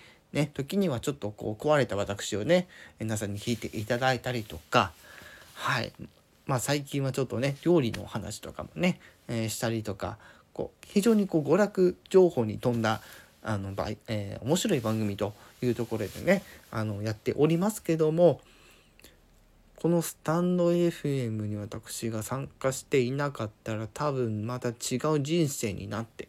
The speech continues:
いただろうなというのはあるんですけども、まあ、それもね、今はもうね、あの、所属外れてしまった、あのね、えー、芸能事務所のね、えー、お話っていうところにはなってくるんですけども、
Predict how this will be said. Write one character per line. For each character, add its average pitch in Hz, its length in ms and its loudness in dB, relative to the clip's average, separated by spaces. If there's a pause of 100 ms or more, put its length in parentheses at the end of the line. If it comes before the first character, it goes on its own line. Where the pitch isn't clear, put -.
い 113 80 -4
た 123 200 0
だ 104 180 0
ろ - 280 -8
う - 20 -8
な 254 200 2
と 123 320 0 (420)
い 127 80 -2
う 123 100 0
の 104 160 -2
は 95 180 -10 (100)
あ 135 120 4
る 143 120 -2
ん 107 100 -4
で - 80 -10
す - 120 -16
け - 120 -6
ど 95 80 -6
も、 - 240 -8 (460)
ま 139 80 2
あ、 127 60 0
そ - 140 -4
れ 117 120 -4
も 117 120 -6
ね、 190 240 0 (200)
今 160 180 2
は 104 80 0
も 101 160 -4
う - 20 -8
ね、 143 200 -2 (100)
あ 104 220 -4
の、 104 120 -6
所 120 140 -2
属 120 240 -2
外 113 200 0
れ 113 100 2
て 113 120 -4
し 113 140 -10
ま 113 100 -4
っ 107 40 -10 (140)
た、 107 200 0 (300)
あ 117 100 -2
の 104 120 -2
ね、 165 180 -2 (260)
え 107 140 -4
ー、 98 40 -6
芸 104 180 -4
能 101 100 -6
事 95 60 -12 (240)
務 120 140 2
所 104 140 -2
の 82 160 -8 (460)
ね、 135 180 -2 (400)
え 113 160 -4
ー、 - 20 -2
お 101 40 -6
話 104 440 -6
っ - 20 -8
て - 180 -10
い 98 60 -6
う - 20 -10
と 107 140 -10
こ 120 100 -4
ろ 127 60 -6
に 110 200 -4
は 92 80 -6
な 120 120 -6
っ 139 40 -6
て 117 160 -10
く 127 140 -6
る 175 80 4
ん 190 80 2
で 143 100 0
す 139 100 -8
け 127 140 -6
ど 110 140 -6
も、 127 280 -2